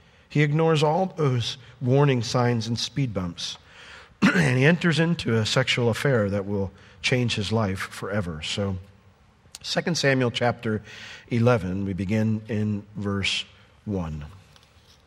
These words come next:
"And it came to pass, after the year was expired, at the time when kings go forth to battle, that David sent Joab and his servants with him and all Israel,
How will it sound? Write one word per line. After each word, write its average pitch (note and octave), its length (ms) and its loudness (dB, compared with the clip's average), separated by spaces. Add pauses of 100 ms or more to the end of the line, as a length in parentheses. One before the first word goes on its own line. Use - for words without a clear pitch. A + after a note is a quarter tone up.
(1700)
"And D#3+ 120 4
it E3+ 60 2
came B3 180 6
to B3 60 4
pass, C3+ 720 2 (640)
after F3+ 260 4
the G3 100 2
year F#3+ 180 8
was D3+ 200 4
expired, B2+ 800 2 (420)
at C#3+ 120 4
the D#3 60 2
time F#3 300 6
when E3 140 2
kings F3 300 4
go D3+ 120 4
forth D3 280 2
to C3+ 80 0
battle, B2+ 500 6
that C#3 200 4
David D#3+ 320 4
sent D3 320 0
Joab A#2 640 2 (360)
and E3 120 6
his D#3+ 120 4
servants F3 420 4
with D3+ 180 4
him C#3 140 4
and D#3 100 6
all E3 200 6
Israel, C#3+ 680 2